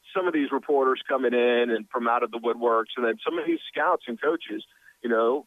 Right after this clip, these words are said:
what kind of, uh, you know, animal spirit do you have, something like that. But what was really weird, before La'el came to meet with the media, he had one of the N F L reps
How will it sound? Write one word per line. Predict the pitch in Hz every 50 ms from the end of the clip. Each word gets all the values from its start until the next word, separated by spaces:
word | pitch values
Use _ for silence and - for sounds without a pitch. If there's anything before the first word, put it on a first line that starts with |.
| _ _
what | - 127 135 135 -
kind | - 156 143 135 131
of, | 123 117
uh, | 127 117 117 117 117 117 104
you | 107 113
know, | 113 110 113 - _
animal | 131 135 143 143 135 123 117 - - -
spirit | _ - 135 139 127 117 101 - -
do | 120
you | 117 113 110
have, | 113 117 123 135 135 127 117 110 - -
something | - 123 123 - 120
like | 123 120 117 113 - _
that. | 127 131 127 120 113 -
But | 127 107 - - - - - _
what | 151 339
was | 330 151 - -
really | 131 156 180 208 208 190
weird, | 165 131 139 160 160 151 135 123
before | 117 - - - 170 160
La'el | 143 139 127 135 143 147 139 139 135 - -
came | 156 143 135 131
to | 127 120
meet | 123 127 131 139 113
with | - - _
the | - 117
media, | 117 123 139 139 127 127 117 113 113 - - - - - _ _ _
he | - 143 147
had | 160 151 147 139 135 131
one | 123 120 123 131 139
of | 151 156 143 -
the | 147 156 147
N | 147
F | 151 143 - 147
L | 147 147 131
reps | 120 139 147 151 135 123 -